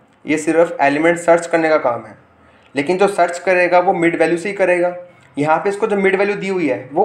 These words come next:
ऊपर की वैल्यू से निकाल के दी हुई है, लेकिन जब यहाँ पे लूप चलेगा तो यहाँ पे फर्स्ट की वैल्यू भी चेंज हो सकती है और लास्ट की भी चेंज हो सकती है।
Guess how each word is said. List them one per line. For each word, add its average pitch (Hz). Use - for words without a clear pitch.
ऊपर 190
की 196
वैल्यू 185
से 202
निकाल 147
के 190
दी 170
हुई 139
है, -
लेकिन 170
जब 196
यहाँ 175
पे 190
लूप 175
चलेगा 143
तो 160
यहाँ 143
पे 170
फर्स्ट 156
की 175
वैल्यू 175
भी 180
चेंज 180
हो 175
सकती 175
है 170
और 131
लास्ट 123
की 160
भी 160
चेंज 160
हो 156
सकती 139
है। 127